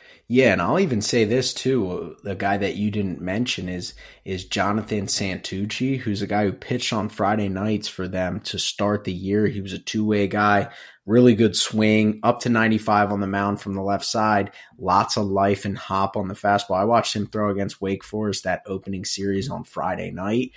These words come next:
knowing we were going to the game the next day. And he punched out eleven and four and a thirds. Now, he gave up four runs,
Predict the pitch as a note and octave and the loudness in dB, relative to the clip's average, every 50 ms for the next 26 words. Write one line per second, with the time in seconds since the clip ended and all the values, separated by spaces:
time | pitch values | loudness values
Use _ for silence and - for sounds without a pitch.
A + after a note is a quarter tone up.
0 | - - _ - G#2 G2+ G2 G2 G2 F#2+ F#2+ G2 G2 F#2+ F2+ G2 G2 G2 G2 G2 | -20 -20 _ -4 -2 0 2 2 2 0 0 0 0 0 0 0 0 0 0 -2
1 | F2+ F#2 E2 - G2 F#2+ F#2+ F#2 F2+ F2+ F#2+ F#2+ F#2 - - - A2 A2+ A2 G#2 | -4 -6 -6 -6 -4 -4 -4 -4 -6 -6 -6 -6 -6 -6 -4 -2 0 2 2 2
2 | F#2 F2+ - - - - - _ _ _ - G2+ G#2+ G2 F2 F2 F#2 - _ _ | 0 -2 -6 -10 -20 -20 -20 _ _ _ -8 -6 -6 -4 -6 -6 -8 -12 _ _
3 | _ - - B2+ C3 C3 - - C#3+ C3+ B2+ - - B2+ A2+ G#2 - - G2 F#2 | _ -2 0 0 0 -2 -2 -2 -2 -2 -2 0 0 2 2 2 2 0 -2 -2
4 | E2+ F2 F#2 F#2+ G2 G#2+ A#2 B2+ C#3 A#2+ G2+ E2+ - - - G2 G2+ G#2+ G#2+ F#2+ | -2 -2 0 0 0 0 0 0 -2 -2 -2 -4 -6 -8 -6 -4 -2 -2 -2 -4
5 | - - F#2 F#2 F#2+ G2+ A#2 C3+ D3+ C#3+ - - _ _ G#2 G#2 F#2+ F#2+ F#2+ G2 | -4 -6 -4 -2 0 0 0 -2 -4 -6 -10 -12 _ _ -8 -6 -4 -4 -4 -4
6 | G2+ A#2+ B2 C3+ D3 C#3 - - - - B2 A#2 A2+ G#2+ - - F#2+ F#2+ F#2+ F#2 | 0 0 0 2 0 -2 -4 -4 -6 -4 -2 -2 -2 -2 -2 -4 -4 -4 -4 -6
7 | - - | -8 -12